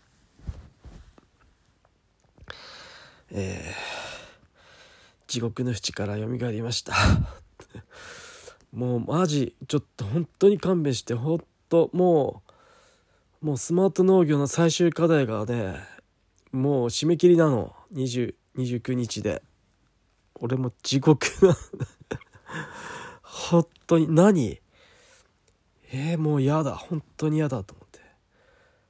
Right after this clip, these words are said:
もうどうにかして、もう本当に、どうにかして受か-、受かりたいというか、ちょっとクリアさせてほしい。もう何個試練与えてくんの？ばあちゃん死ぬわ。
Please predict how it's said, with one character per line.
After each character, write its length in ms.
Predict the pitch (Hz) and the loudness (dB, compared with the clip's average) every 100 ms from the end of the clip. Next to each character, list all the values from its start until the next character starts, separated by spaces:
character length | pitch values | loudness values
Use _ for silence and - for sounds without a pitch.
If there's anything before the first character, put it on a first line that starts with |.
| _ | _
も 80 | 139 | -10
う 20 | |
ど 260 | - 175 170 | -2 0 0
う 40 | |
に 100 | 165 | 0
か 160 | 135 127 | -2 -4
し 100 | 113 | -4
て、 100 | - | -4
も 220 | 123 117 | -2 -2
う 40 | 107 | -4
本 220 | 135 139 _ | -6 -8 _
当 120 | 139 | -4
に、 180 | 135 127 135 | -2 -4 -6
ど 240 | 165 175 | -4 -2
う 40 | |
に 80 | 170 | -2
か 160 | 107 120 | -4 -6
し 60 | |
て 160 | - 120 | -4 -6
受 220 | 120 - | -6 -8
か-、 0 | - | -8
受 120 | 139 | -6
か 100 | 127 | -6
り 100 | 123 | -4
た 140 | 127 | -4
い 80 | 113 | -4
と 100 | - | -6
い 40 | |
う 40 | 101 | -8
か、 120 | 104 | -8
ち 100 | - | -12
ょ 20 | |
っ 40 | - | -14
と 240 | - 104 - _ | -10 -10 -12 _
ク 120 | - | -6
リ 100 | 143 | -2
ア 80 | 127 | -2
さ 140 | - | -4
せ 120 | 117 120 | -8 -6
て 100 | 117 | -6
ほ 80 | 113 | -8
し 260 | - - - _ _ _ _ _ _ _ _ _ _ - | -8 -12 -14 _ _ _ _ _ _ _ _ _ _ -14
い。 40 | |
も 100 | 104 | -8
う 40 | 113 | -2
何 300 | 143 180 175 | 2 2 2
個 160 | - | 0
試 180 | 127 - | -2 0
練 160 | 131 113 | 0 0
与 140 | 113 | -2
え 60 | 120 | -2
て 100 | 120 | -4
く 180 | - 117 | -2 -4
ん 60 | |
の？ 200 | 104 73 - _ _ | -4 -10 -16 _ _
ば 300 | 143 147 135 | 0 0 0
あ 60 | 135 | -2
ち 140 | - | -4
ゃ 100 | 107 | -6
ん 80 | 95 | -4
死 200 | 95 - | -4 -4
ぬ 180 | 117 117 | -2 -2
わ。 100 | 107 | 0